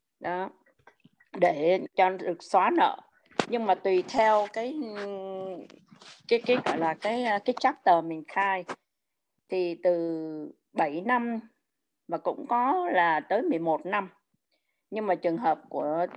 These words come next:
của em á là trong vòng bảy năm. Mục sư biết không, nếu mà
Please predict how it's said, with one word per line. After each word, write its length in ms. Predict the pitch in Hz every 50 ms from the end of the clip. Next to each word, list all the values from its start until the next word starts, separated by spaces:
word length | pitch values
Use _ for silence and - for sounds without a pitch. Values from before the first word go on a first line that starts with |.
| - -
của 100 | - 156
em 320 | 151 - 175 185 185 185 196
á 80 | 208
là 420 | 240 277 190 170 156 156 151 147 147 151 151 151 147 139 127 131 - _ _ _ _ _ _ _ -
trong 160 | 196 185 185
vòng 180 | 180 160 135 160
bảy 200 | - 135 131 139
năm. 280 | 170 180 170 175 170 165 _ _ _ _ _ _ _ _ _ - - - - - - _ _ _ _
Mục 140 | 190 175 -
sư 240 | - 254 247 240
biết 200 | 220 254 277 339 -
không, 500 | 349 247 240 233 233 226 226 226 226 226
nếu 280 | 226 233 262 403 392
mà 380 | 330 202 180 175 170 165 160